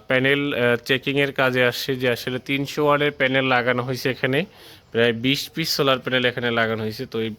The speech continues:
সোলার প্যানেল থেকে আসলে কত ওয়াট, আহ, এক একটা, আহ, পার প্যানেলে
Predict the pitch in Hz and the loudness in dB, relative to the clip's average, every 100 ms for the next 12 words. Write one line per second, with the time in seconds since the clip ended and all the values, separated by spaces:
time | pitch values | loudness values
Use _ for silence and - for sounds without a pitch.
0 | - 117 - 120 127 123 139 139 135 139 | -8 -8 -4 0 0 0 -2 0 0 -2
1 | - 143 143 - 120 - 131 123 127 - | -2 -2 0 0 0 0 2 4 2 -2
2 | - - - - - 113 113 80 120 110 | -20 -20 -20 -20 -4 0 0 -4 -8 -4
3 | 123 - 139 143 143 - 117 117 117 _ | -2 2 4 2 -2 -6 -2 -2 -4 _
4 | _ _ 120 123 131 127 131 127 139 131 | _ _ 2 2 2 0 0 2 2 0